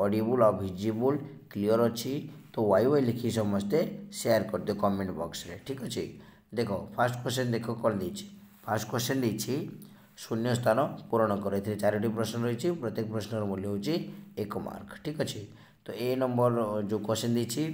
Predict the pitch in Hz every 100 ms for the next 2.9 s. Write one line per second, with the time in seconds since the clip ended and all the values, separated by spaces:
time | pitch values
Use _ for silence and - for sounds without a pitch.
0 | 156 - 113 123 123 127 117 113 120 113
1 | 127 123 127 107 98 135 131 117 104 117
2 | 165 - - - - 107 - 101 -